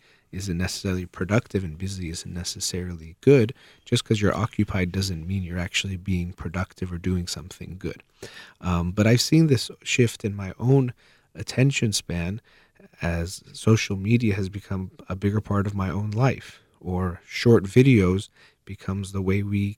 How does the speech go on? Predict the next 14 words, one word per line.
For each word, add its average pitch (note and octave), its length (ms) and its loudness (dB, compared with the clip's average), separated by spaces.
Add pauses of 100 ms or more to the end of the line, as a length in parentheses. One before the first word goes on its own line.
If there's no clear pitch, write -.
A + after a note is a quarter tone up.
consume G#2 500 2
information. G2+ 760 2 (440)
We E2 60 -14
don't F2+ 120 -2
wanna F#2+ 180 -2
watch F#2+ 320 -2
something G2 540 -8
long, A#2 300 4
we A#2 100 2
wanna G2 240 -2
watch F2+ 320 -6
something F#2+ 460 -8
that's F#2 200 -10
short - 420 4